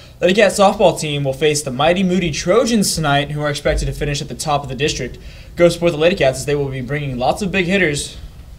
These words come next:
like the freshman sensation Faith de los Santos, and the senior leader Savannah Signs. The girls are a lot of fun to watch, so go support your lady softball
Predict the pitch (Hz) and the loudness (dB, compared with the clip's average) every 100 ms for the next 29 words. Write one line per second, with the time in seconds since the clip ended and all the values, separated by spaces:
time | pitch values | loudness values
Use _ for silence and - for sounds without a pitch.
0 | - 147 135 170 160 143 139 160 160 143 | -10 -8 0 0 0 -6 -2 -2 -2 -2
1 | 160 156 151 143 190 156 151 - - - | 0 0 0 -2 -2 -2 -2 -4 -4 -14
2 | - - 143 143 - 175 156 165 147 147 | -18 -6 -4 -2 -2 -2 0 0 0 -2
3 | 135 131 147 139 120 - - 131 135 135 | -2 -2 -2 -2 -2 -6 -8 -4 -2 0
4 | 131 123 123 139 135 165 190 180 160 - | -2 -2 0 0 0 -2 2 4 4 2
5 | - - - 190 214 214 196 202 156 151 | -8 -12 -8 -4 -2 -4 -2 -2 -2 -4
6 | 143 147 135 139 135 135 | -2 -4 -4 -2 -2 -2